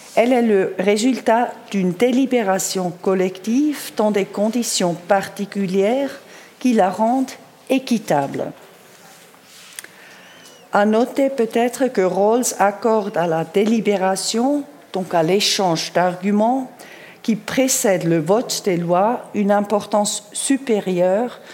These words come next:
que ne le semble faire Rousseau. Mais là, c'est Bruno qui va peut-être commenter, parce que les avis sont assez partagés sur cette question-là. Ce qui importe selon Rawls, c'est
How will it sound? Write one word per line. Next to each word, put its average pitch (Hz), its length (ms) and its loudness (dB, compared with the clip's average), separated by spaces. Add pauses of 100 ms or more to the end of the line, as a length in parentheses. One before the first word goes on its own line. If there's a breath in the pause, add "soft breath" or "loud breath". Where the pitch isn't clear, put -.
(260 loud breath)
que 214 60 2
ne 208 160 2
le 202 180 2
semble 190 540 0
faire 185 380 -2 (220)
Rousseau. 175 540 -4 (180)
Mais 165 140 0
là, 175 220 0
c'est 165 280 -4
Bruno 190 400 -2
qui 180 180 -8
va 160 160 -2
peut-être 165 540 -4
commenter, 180 800 -4 (420 loud breath)
parce 185 200 -4
que 190 100 -2
les 175 260 0
avis 196 220 2
sont 185 220 0
assez 175 260 -2
partagés 165 800 -2
sur - 240 -8
cette 160 200 -6
question-là. 156 540 -6 (1000 loud breath)
Ce - 140 2
qui 233 280 2
importe 277 460 2
selon 196 420 2
Rawls, 190 420 2 (380)
c'est 233 400 0